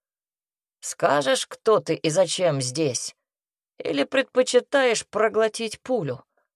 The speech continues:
«Скажу», отказался я от нежеланного угощения. «Меня зовут Том, мистер, и я здесь потому, что имею дело к костлявому Баду Покеру».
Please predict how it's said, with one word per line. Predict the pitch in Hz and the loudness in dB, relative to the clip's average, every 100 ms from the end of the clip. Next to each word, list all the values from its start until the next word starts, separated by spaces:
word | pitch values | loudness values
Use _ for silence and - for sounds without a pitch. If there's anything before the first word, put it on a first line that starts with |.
| _ _ _ _ _ | _ _ _ _ _
«Скажу», | - - 202 202 214 196 170 151 _ _ _ _ _ - | -12 2 4 4 0 0 -4 -8 _ _ _ _ _ -4
отказался | 147 196 202 240 147 - | 0 2 6 6 6 2
я | 160 151 | 2 2
от | 147 | 2
нежеланного | 170 190 196 151 147 156 | -2 2 2 2 0 2
угощения. | 156 170 - 190 160 143 | 2 2 0 -2 -2 -2
«Меня | 147 220 285 | -2 2 4
зовут | 190 196 262 - | 4 4 2 0
Том, | 226 233 196 156 | 4 6 4 2
мистер, | 175 190 185 156 - 156 147 _ _ _ _ _ | -6 -6 -6 -8 -4 -6 -6 _ _ _ _ _
и | 147 | 0
я | 220 294 | 6 6
здесь | 196 165 151 | 6 0 0
потому, | - 165 240 262 | 0 2 2 2
что | - 208 | 2 0
имею | 208 226 196 | 2 0 0
дело | 139 269 262 156 | -2 0 2 2
к | - | 0
костлявому | 180 170 - 226 262 226 185 156 | 0 0 -4 -4 0 0 0 0
Баду | 151 233 214 | 0 -2 -2
Покеру». | - 226 156 - - | -4 -4 -4 -8 -14